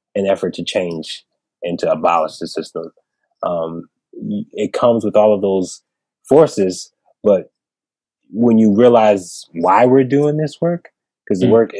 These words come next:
Speaker 1: I mean, this is a natural progression. This was, this was destined to happen anyway, 'cause nothing is gonna stay the same. Capitalism is on its final leg.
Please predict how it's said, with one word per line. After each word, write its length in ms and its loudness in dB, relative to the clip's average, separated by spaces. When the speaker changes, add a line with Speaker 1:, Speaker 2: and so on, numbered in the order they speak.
Speaker 1:
I 20 -2
mean, 160 0
this 140 -2
is 100 0
a 80 0
natural 460 -2
progression. 420 -2
This 140 -8
was, 260 -8
this 220 -6
was 120 -10
destined 380 -4
to 60 -2
happen 320 -6
anyway, 340 -2
'cause 180 -6
nothing 560 -4
is 100 -14
gonna 200 -6
stay 160 -8
the 100 -8
same. 300 -6
Capitalism 520 -6
is 260 -12
on 140 -6
its 180 -12
final 360 -4
leg. 500 -4